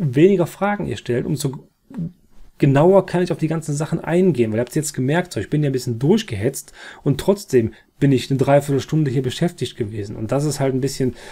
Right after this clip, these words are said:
was, was ich nicht möchte. Ich möchte in diesem Video hier nicht schneiden, ich möchte hier keine Effekte machen, ich möchte nur sitzen und eure Fragen beantworten, aber das Ganze soll trotzdem zügig, in Anführungszeichen, vonstatten gehen. Und deswegen, wenn jeder, der eine Frage hat oder der Fragen hat,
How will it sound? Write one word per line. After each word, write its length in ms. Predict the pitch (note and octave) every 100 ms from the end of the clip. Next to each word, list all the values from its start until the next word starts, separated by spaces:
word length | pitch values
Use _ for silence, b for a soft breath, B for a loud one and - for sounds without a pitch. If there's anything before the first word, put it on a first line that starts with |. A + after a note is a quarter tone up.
| B B -
was, 280 | A#2 -
was 140 | - A#2+
ich 140 | B2
nicht 140 | B2 A#2
möchte. 340 | A#2+ A#2+ -
Ich 120 | -
möchte 240 | D3 F3 F3
in 60 |
diesem 200 | C#3+ C3+
Video 180 | D#3 C#3
hier 80 | A#2
nicht 180 | A2 -
schneiden, 380 | - F3 A3
ich 100 | E3
möchte 160 | D#3+ D#3
hier 100 | -
keine 160 | B2 A#2+
Effekte 360 | - F#3+ F#3+
machen, 160 | F#3 D3
ich 40 |
möchte 200 | C#3 -
nur 100 | C#3
sitzen 300 | A#2+ - -
und 80 | C3+
eure 160 | A2 G#2+
Fragen 400 | - F3 F#3 E3+
beantworten, 580 | D#3+ C#3+ C#3+ C#3 D3 - B B B
aber 160 | B2+
das 120 | A#2
Ganze 260 | C#3+ C#3 C#3
soll 160 | B2+ B2
trotzdem 540 | C#3 C3 - B2+ B2 B B B B B B - - - - _ - -
zügig, 680 | - C#3+ E3+ D#3+ C3 A#2+ C#3
in 60 |
Anführungszeichen, 920 | C3+ C3+ B2+ B2 - A#2 A#2 - A#2 - _ _ -
vonstatten 500 | B2+ - C#3+ D3 A2+
gehen. 220 | G2+ G2+
Und 60 |
deswegen, 380 | A2+ D#3 F#3 E3+
wenn 120 | C3+
jeder, 320 | B2 F3 F#3+ E3+
der 100 | D3
eine 80 |
Frage 440 | B2+ - E3 F3 C#3
hat 200 | E3 -
oder 160 | B2+
der 160 | A#2+ B2
Fragen 600 | - C#3+ D#3+ D3+ F#3 D3+
hat, 180 | D#3 -